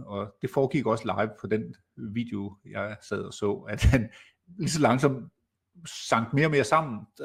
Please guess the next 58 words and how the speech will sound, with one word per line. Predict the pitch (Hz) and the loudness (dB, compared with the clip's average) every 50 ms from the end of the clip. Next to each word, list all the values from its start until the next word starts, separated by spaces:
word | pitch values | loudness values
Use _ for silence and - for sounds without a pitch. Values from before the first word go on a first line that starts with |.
| - - | -6 -2
efter | 151 156 - - | 0 0 0 0
at | 117 | 0
have | 95 117 107 | 0 2 2
været | 104 107 104 | 2 2 4
helt | - 180 - | 2 2 2
op | 123 120 123 | 4 2 2
og, | 131 123 - 117 - | 0 -2 -4 -4 -4
og | 117 113 110 | -4 -2 0
ringe, | 110 110 110 127 139 147 | 0 0 -2 -4 -6 -8
og | - | -4
så | - 131 120 117 107 - _ _ _ - | -2 0 0 0 -2 -6 _ _ _ -2
kom | - 123 107 | -2 -2 -2
man | 101 107 110 | -2 -4 -6
ned | 110 127 123 | -6 -6 -6
igen, | 104 - 110 107 104 113 123 | -8 -6 -6 -6 -6 -6 -10
ikke? | 120 - - | -12 -12 -12
Og | 95 98 - - _ _ _ _ - | -12 -12 -12 -16 _ _ _ _ -8
det | 120 117 | -8 -6
viser | 131 131 110 110 | -6 -4 -4 -6
sig | 107 - 110 - | -4 -4 -6 -4
så, | - 113 107 | -2 0 0
at | 113 110 101 - - | 0 0 -2 -2 -2
det | 120 120 110 | 0 2 2
er | 104 | 2
så | - - 117 | 0 -2 -4
de | - - 127 | -4 -4 -4
her | 110 127 113 | -4 -4 -4
Cointelegraph, | - - 123 117 117 117 - 117 113 117 113 107 104 107 104 | -2 0 0 0 0 -2 -2 -2 -2 -2 0 0 0 0 0
som | - - 107 101 | -2 -6 -4 -4
er | 104 | -4
gået | 98 - 104 104 117 | -4 -4 -4 -4 -4
ud | 127 127 127 | -4 -4 -6
med | 120 110 | -6 -6
noget | 101 104 107 110 117 113 | -2 0 0 0 0 -2
for | - 127 110 | -2 -4 -4
at | 101 98 | -4 -4
være | 101 98 98 - | -6 -8 -8 -10
de | 107 - - _ | -12 -14 -12 _
første | - 117 113 127 - - - 117 107 - _ _ _ _ _ _ _ - | -2 0 0 0 -2 -6 -8 -10 -10 -10 _ _ _ _ _ _ _ -8
til | - 131 | -4 -2
at | 117 110 104 98 - - | -2 -2 -4 -6 -4 -2
breake | 107 104 110 120 - 127 | 0 2 2 0 0 -4
en | 107 101 | -6 -4
nyhed, | 107 113 110 107 123 110 | -4 -4 -4 -4 -4 -6
så | 113 - | -6 -6
er | 107 107 | -8 -8
de | 107 104 | -8 -10
måske | 101 98 98 - - 113 113 - | -10 -12 -12 -10 -10 -12 -8 -8
gået | 107 104 | -8 -6
ud | 107 107 110 113 | -6 -6 -8 -8
lidt | 113 104 104 - | -8 -10 -12 -12
før, | _ - 110 104 | _ -10 -10 -10
de | - - - | -10 -10 -8
overhovedet | 104 98 - 120 117 107 107 | -8 -6 -6 -6 -8 -6 -6
vidste | 110 - - - | -8 -10 -10 -12
noget | 107 104 104 | -12 -10 -10
om | 107 104 - - | -10 -10 -12 -12
det. | 104 | -16